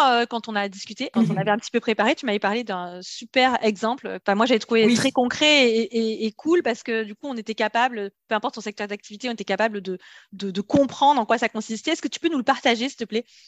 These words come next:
Speaker 2: C'est un client dans le B T P. En fait, son objectif, c'était d'obtenir des devis signés dirigeants dans le B T P.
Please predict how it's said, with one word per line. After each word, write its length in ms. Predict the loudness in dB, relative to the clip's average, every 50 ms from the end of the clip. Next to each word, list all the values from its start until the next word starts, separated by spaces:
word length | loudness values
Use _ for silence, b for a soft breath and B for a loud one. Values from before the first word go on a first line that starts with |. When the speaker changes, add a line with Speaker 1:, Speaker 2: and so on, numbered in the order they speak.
| b b -6
Speaker 2:
C'est 180 | -4 -2 -2 -2
un 140 | -2 -4
client 480 | -6 -6 -2 0 2 2 2 0 -2 -4
dans 180 | -6 -6 -4 -2
le 240 | 0 0 2 2
B 180 | 0 0 -2 -2
T 120 | -4 -6 -8
P. 300 | -6 -6 -6 -8 -8 b b b b b b b b -12
En 100 | -6 -4
fait, 160 | -4 -4 -4
son 340 | -4 -8 -8 -8 -2 2 2
objectif, 480 | 4 4 2 0 -2 -4 -4 -4 -2
c'était 520 | -2 -4 -6 -6 -6 -8 -8 -8 -10 -12 _ _ _ _ _ _ _ _ -8
d'obtenir 640 | -6 -4 -4 -4 -2 0 2 2 4 2 2 0 -2
des 140 | -4 -4 -4
devis 520 | -2 0 0 0 0 -2 -4 -6 -10 -14 -18 _ _ _ _ _ _ _ _
signés 640 | -12 -10 -10 -8 -8 -10 -8 -6 -6 -6 -6 -8 -10
dirigeants 800 | -8 -4 -2 -2 0 0 0 0 -2 -2 -2 -2 -2 -4 -6 -8 -8
dans 120 | -8 -6
le 60 | -4 -2
B 120 | -2 -2
T 120 | -2 -4
P. 180 | -6 -8 -12